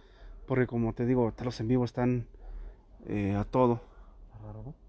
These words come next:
Speaker 2: Bueno, pues vamos a continuar.
Speaker 1: Ok, bueno, vamos a meternos nuevamente a lo de la investigación.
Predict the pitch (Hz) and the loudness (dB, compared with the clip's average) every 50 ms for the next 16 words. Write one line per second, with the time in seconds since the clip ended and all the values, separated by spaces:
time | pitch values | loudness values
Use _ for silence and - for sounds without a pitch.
0 | - - - - - - - - - - _ _ - - - - - - - - | -20 -20 -20 -20 -20 -20 -20 -20 -20 -20 _ _ -18 -18 -18 -18 -20 -20 -20 -20
1 | - _ - - 110 110 104 - 107 110 120 123 117 117 - 113 98 - 107 101 | -20 _ -14 -12 -10 -10 -10 -8 -6 -4 -4 -4 -4 -8 -12 -12 -12 -10 -8 -8
2 | 117 127 - - - - - - - - - - - - - - - 123 113 - | -8 -8 -10 -14 -20 -20 -20 -16 -16 -14 -14 -14 -16 -16 -12 -4 -2 -2 2 4
3 | 117 110 101 98 - - - - - - 101 104 104 110 120 127 123 127 117 107 | 4 2 2 0 -6 -14 -20 -16 -8 -4 0 2 4 6 4 4 4 4 2 2
4 | 98 - 120 120 120 120 120 120 120 120 120 117 - 127 113 107 98 98 95 101 | 4 4 6 6 8 6 6 6 6 4 4 2 0 0 0 0 0 0 -2 -2
5 | 110 110 104 101 98 101 95 - 113 110 104 - 135 143 151 | -2 -2 0 0 0 -2 -2 0 0 0 0 4 6 6 6